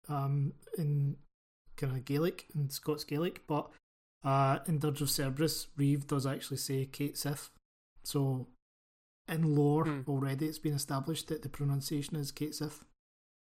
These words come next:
Speaker 2: Nice.
Speaker 1: Um, and one, one thing that I actually, I, I mentioned this to Baby Seal and Sleep Easy last night, but I don't,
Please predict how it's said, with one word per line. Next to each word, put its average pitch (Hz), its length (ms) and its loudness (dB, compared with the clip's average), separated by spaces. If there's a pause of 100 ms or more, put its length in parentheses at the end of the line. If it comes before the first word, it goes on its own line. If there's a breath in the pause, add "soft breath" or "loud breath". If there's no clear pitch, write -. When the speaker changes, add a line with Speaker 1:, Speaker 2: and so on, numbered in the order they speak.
(480)
Speaker 2:
Nice. 123 440 -2
Speaker 1:
Um, 147 380 4
and 156 100 4
one, 180 320 6
one 185 180 6
thing 170 320 6
that 143 240 4 (300)
I 156 180 0
actually, 151 420 2
I, 139 140 0 (280)
I 135 140 -2 (240)
mentioned 151 500 2
this 151 200 4
to - 120 -8
Baby 131 280 -2
Seal 147 220 0
and 131 100 0
Sleep - 260 -4
Easy 165 220 4
last 127 340 -4
night, 147 300 -2
but 147 100 -6
I 139 40 -2
don't, 170 260 0